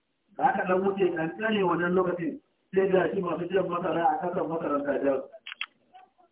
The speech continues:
An shiga damuwa. Zamanin suka zauna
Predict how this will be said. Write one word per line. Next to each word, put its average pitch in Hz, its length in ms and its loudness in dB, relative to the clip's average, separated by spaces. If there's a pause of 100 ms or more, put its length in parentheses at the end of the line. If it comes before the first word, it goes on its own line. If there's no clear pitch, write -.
(760)
An 196 160 -2
shiga 151 180 -2
damuwa. - 300 -2 (2000)
Zamanin 254 480 0
suka - 240 -2
zauna 208 520 2